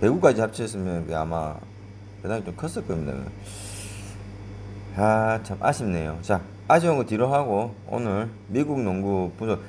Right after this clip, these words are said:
아, 축구를 제가 분석을 해드렸어야 되는데 이게 친선 경기라서 제가 안 했습니다. 여러분들 양해 좀 부탁드립니다. 친선 경기나 저 컵 대회는 웬만해서는 제가 좀 피해 가려고 하는데,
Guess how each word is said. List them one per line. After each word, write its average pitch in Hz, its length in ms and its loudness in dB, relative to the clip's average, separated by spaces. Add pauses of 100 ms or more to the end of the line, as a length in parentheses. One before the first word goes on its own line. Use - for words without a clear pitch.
(220)
아, 113 180 8
축구를 147 1160 6
제가 104 220 -2
분석을 147 400 -2
해드렸어야 131 480 -2
되는데 92 760 -2 (100)
이게 104 280 -2
친선 226 400 2
경기라서 110 840 4
제가 85 200 -2
안 92 80 0
했습니다. 131 300 -4
여러분들 90 480 -2 (200)
양해 120 160 0
좀 98 80 -2
부탁드립니다. 90 720 -2 (640)
친선 180 300 4
경기나 110 580 6 (320)
저 90 120 -2
컵 202 220 0
대회는 101 300 4
웬만해서는 135 480 2
제가 90 160 2
좀 90 180 -6
피해 170 240 0
가려고 92 320 6
하는데, 90 560 -2